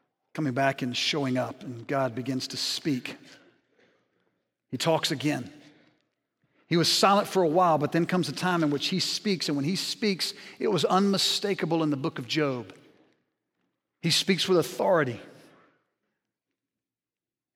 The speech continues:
And the book closes by telling us that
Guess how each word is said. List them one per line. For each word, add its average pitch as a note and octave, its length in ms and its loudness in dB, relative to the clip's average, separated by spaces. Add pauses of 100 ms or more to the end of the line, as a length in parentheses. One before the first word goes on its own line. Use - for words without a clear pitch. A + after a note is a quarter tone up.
(920)
And F3+ 120 4
the E3 40 6
book G#3+ 240 4
closes A3 560 4
by D#3 160 2
telling G3+ 360 0
us D3+ 220 -4
that D#3 200 0